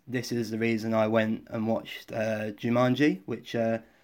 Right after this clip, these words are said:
came out at the beginning of this year. So you reviewed that on week two of the podcast.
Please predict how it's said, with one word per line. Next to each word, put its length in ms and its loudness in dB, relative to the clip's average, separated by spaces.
came 180 2
out 120 4
at 20 -2
the 60 -2
beginning 300 2
of 60 2
this 100 -6
year. 280 6
So 500 2
you 160 -2
reviewed 380 0
that 160 4
on 320 2
week 240 0
two 160 0
of 40 -2
the 60 -6
podcast. 680 -4